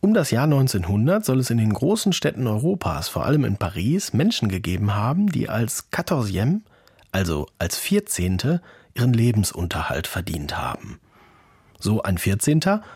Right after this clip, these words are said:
soll bereitgestanden haben, wenn an einer Tafel, zu der jemand eingeladen hat, plötzlich nur dreizehn Personen eingetroffen waren.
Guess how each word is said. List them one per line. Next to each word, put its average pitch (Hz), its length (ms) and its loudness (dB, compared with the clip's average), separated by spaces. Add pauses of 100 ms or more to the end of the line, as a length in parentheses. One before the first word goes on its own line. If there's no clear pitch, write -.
soll 139 180 2
bereitgestanden 107 880 0
haben, 147 400 2
wenn 135 160 2
an 95 120 -2
einer 92 240 0
Tafel, 110 520 -2
zu - 120 -2
der 107 120 2
jemand 90 340 0
eingeladen 131 640 2
hat, 160 180 -2 (280)
plötzlich 127 400 0
nur 151 120 4
dreizehn 117 520 0
Personen 92 500 -2 (100)
eingetroffen - 680 -4
waren. - 300 -8